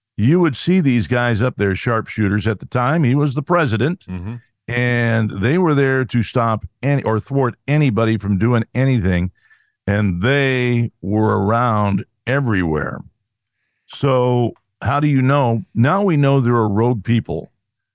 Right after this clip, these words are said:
Speaker 1: within the F B I, and not just one or two,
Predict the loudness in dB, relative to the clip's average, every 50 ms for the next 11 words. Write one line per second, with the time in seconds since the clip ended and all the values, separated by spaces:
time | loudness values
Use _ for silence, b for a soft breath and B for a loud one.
0 | _ _ _ _ _ -2 0 0 0 0 0 0 0 0 0 0 0 -2 -4 -8
1 | _ _ _ _ _ _ _ _ _ _ _ -4 -2 0 0 0 -2 -2 -4 -4
2 | -4 -2 -2 -4 -4 -2 -2 -2 -2 -2 -4 -4 -2 -2 -2 -2 -4 -4 -2 0
3 | 0 0 -2 -4 -8